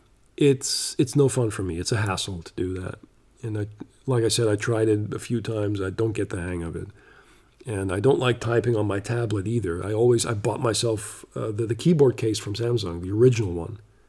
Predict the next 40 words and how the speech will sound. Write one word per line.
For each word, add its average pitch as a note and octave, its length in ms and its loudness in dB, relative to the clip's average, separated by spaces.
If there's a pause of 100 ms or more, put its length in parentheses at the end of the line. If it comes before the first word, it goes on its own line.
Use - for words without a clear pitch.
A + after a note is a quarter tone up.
(240)
for F#2+ 400 -2
the, F#2 520 -4
the, A2+ 300 -4
the A2 160 -4
S G#2 100 -4
seven. A#2+ 400 0 (1800)
That's C3+ 240 2
a C3 60 0
purchase G#2 400 -2
that - 140 -6
was F#2+ 120 -6
important. - 500 -10 (720)
You - 100 -8
know, E2 160 -8
that - 200 -10
was, F#2 280 -10 (1120)
without C3+ 340 6
it, C#3+ 100 6
I B2 120 4
can't C3 240 4
even B2 260 4
write A#2 180 4
my, A2 340 0
my A2 140 0
short D3+ 300 4
stories G#2 380 0
for - 160 -6
the G2+ 100 -4
university. A#2+ 580 4
I F#2 60 -2
need A#2+ 180 2
to B2 80 4
do B2+ 180 10
that A#2+ 200 6
somehow. C3+ 480 2
I A2+ 100 0
don't A#2+ 240 2
use A#2+ 380 0
the A2+ 160 -8
Mac F#2+ 520 -4